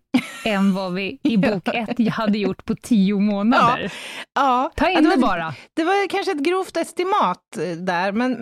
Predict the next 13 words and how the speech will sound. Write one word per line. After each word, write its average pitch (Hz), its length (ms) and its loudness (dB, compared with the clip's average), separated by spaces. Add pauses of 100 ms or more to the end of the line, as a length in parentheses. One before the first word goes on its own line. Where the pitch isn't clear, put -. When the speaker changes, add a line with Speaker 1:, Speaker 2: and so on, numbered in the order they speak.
Speaker 1:
men, 285 220 0
eh, 269 180 -2 (500)
ändå 339 260 -4
någorlunda 254 920 -2
rimligt 180 640 -6 (160)
och 208 80 -4
rätt. - 240 -8
Speaker 2:
Ja. 240 200 0 (280)
Speaker 1:
Ja. 208 140 -2
Speaker 2:
Mm. 262 140 4 (260)
Speaker 1:
Ja, 233 80 -2
det 359 80 -2
känns 480 200 -2